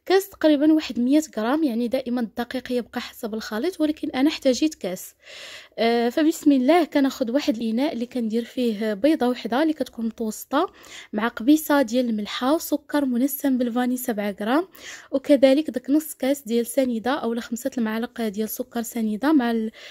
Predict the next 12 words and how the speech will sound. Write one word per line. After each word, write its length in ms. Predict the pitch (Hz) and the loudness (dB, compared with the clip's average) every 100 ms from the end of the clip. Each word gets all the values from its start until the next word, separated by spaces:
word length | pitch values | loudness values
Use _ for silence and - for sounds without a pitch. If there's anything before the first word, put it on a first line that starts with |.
| - 214 | -16 -8
الفاني 360 | 202 240 233 | -2 2 2
والملحه. 640 | 226 220 208 196 - 349 381 - - - - | 0 -2 -4 -6 -2 -2 -2 -12 -16 -18 -4
كنخلط 500 | 392 349 320 320 311 | -2 2 2 2 2
هكا 200 | 269 - | -2 -2
شويه 360 | 294 269 269 311 | -2 0 2 0
حتى 220 | - 302 | 0 -4
كيندمج 640 | 302 269 240 277 262 214 | -2 -2 2 4 4 0
ليا 140 | 240 240 | -2 -2
البيض 400 | 214 262 311 247 | 0 0 0 0
مع 120 | 208 | -6
السكر 380 | 220 - - 254 | -8 -10 -6 -6
سنيده. 600 | 247 226 208 208 302 | -6 -6 -4 -2 -2